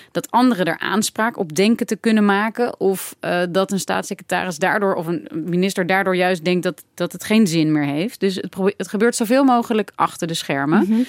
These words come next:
Speaker 1: Ehm, dus hoe, wat gebeurt er is dat, eh, op het moment dat een, eh, Tweede Kamerlid en, eh, denkt van, "Dit is zo'n belangrijk dossier, ik zie echt mogelijkheden, dit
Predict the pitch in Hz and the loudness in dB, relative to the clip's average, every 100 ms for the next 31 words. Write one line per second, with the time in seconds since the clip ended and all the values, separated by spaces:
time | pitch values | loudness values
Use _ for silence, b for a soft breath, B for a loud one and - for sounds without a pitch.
0 | B B B B - 196 196 190 190 196 | B B B B -4 0 2 2 2 2
1 | 190 190 - B B B B - 214 - | 0 -2 -8 B B B B -2 -2 -2
2 | 214 254 262 - - 220 247 220 180 254 | 2 4 2 -2 -4 -4 -2 -2 2 2
3 | 339 320 311 240 - 220 208 - - - | 2 0 -2 -2 -2 -4 -4 -10 -6 -4
4 | 190 196 196 - - - _ _ - 214 | 0 0 -2 -4 -8 -16 _ _ -4 0
5 | 226 240 233 208 196 185 180 - - 180 | 2 4 2 0 0 0 -2 -6 -6 -4
6 | 175 214 196 226 226 214 202 185 - - | -2 -2 0 0 2 2 2 -2 -10 -16
7 | - 107 175 165 - - 165 160 214 202 | -10 -4 -2 -2 -6 -12 -4 2 2 2
8 | 190 170 208 202 - 240 254 220 208 185 | 0 0 0 0 0 4 4 4 4 2
9 | 180 180 226 233 247 - - 202 - 196 | 0 0 2 4 2 -2 -2 -2 0 -2
10 | - 196 214 208 196 190 185 180 | 0 2 2 0 0 0 0 0